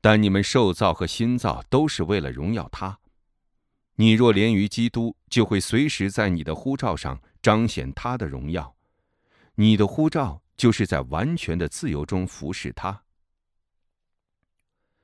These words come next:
你无需单言，实际上你也不敢单言。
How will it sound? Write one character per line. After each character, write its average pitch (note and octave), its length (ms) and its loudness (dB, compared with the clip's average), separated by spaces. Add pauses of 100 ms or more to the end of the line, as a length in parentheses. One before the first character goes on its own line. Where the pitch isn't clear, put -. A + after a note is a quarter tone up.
(320)
你 A2+ 180 8
无 G#2 220 2
需 A2 220 0
单 G#2 260 0
言， B1 260 -6 (360)
实 - 200 2
际 D3 140 0
上 G#2+ 260 0
你 A2 80 2
也 A#2+ 80 0
不 D#3 220 -4
敢 B1 280 -8
单 G2+ 260 -4
言。 - 260 -12